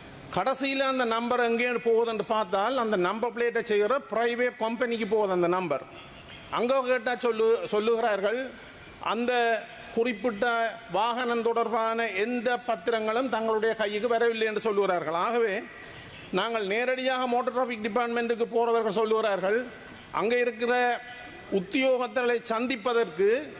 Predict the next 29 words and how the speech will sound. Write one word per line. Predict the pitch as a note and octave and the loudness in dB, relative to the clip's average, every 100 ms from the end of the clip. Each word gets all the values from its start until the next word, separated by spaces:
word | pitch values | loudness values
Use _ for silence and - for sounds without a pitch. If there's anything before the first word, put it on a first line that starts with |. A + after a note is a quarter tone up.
| - - - - | -16 -16 -16 -6
அங்கே | - B3+ | -2 0
இருக்கிற | C4 A#3+ B3 | 0 0 0
இடைத்தரகர்கள் | A3+ C4 B3+ B3 B3 A3 A3+ B3 A#3 | 2 0 -2 0 2 2 2 0 0
விடுகிறார்கள் | A#3+ A#3+ A#3+ A#3 A#3 | 0 2 2 2 0
இல்லை. | G3+ F3+ A#2 - - - - - - | 0 0 -2 -10 -18 -20 -18 -10 -2
பத்தாயிரம் | F#3 G#3+ A#3+ A#3+ A3+ | -2 0 0 0 0
தொடக்கம் | A#3 A#3+ A#3+ B3 | 0 0 0 2
ஐம்பதாயிரம் | A3 A3+ A#3+ A#3+ A#3 A3+ | 2 2 0 0 0 0
ரூபா | G#3 G#3 F#3+ | 2 4 4
வரை | G3 B3+ C#4 C4+ - - - - - | 2 0 -2 -10 -16 -18 -18 -10 -2
இப்போது | G#3+ F#3+ C#4 C4 B3+ | -2 0 2 4 4
கூட | G#3 A3 A3+ | 2 2 2
லஞ்சம் | G#3 A3+ A#3+ A3+ | 2 0 -2 0
கேட்டுத்தான் | A3+ G3+ F3 F#3+ F#3+ A3+ C#4 B3 - - - | 0 0 0 0 0 -2 -4 -10 -16 -18 -6
அந்த | G3+ A3 A#3 | -4 -2 -2
உத்தியோகத்தர்களை | F#3+ A#3+ A#3+ A#3 A3+ A3 | -2 0 2 4 2 0
சந்திக்க | A3 A3+ A3+ A#3 | -2 -2 0 2
வேண்டிய | A3+ A3+ G#3+ A3 | 2 0 2 0
ஒரு | F#3 | 2
துர்ப்பாக்கிய | A#3 F#3 B3+ A#3 G3+ | 0 0 0 0 0
நிலை | G#3+ G#3+ A3 | 0 2 0
இருக்கிறது. | G3+ G3+ E3+ C#3+ - - - - - - - | 0 0 0 -2 -8 -18 -18 -18 -16 -8 0
லஞ்சத்தை, | F3 A3+ A#3+ A3 B3 A#3+ G3 A3 | 0 0 -2 0 0 0 0 2
ஊழலை | A#3+ A#3+ A#3+ A#3 | 2 2 2 2
ஒழிக்க | A3 G3+ A#3 | 0 0 0
வேண்டும் | A3+ A3 | 0 0
வந்த | A3 G#3 | 0 0
இந்த | G#3 F#3+ | 2 2
அரசாங்கம் | G#3+ A3 A#3+ A#3 B3+ C4 | 2 0 0 2 0 -2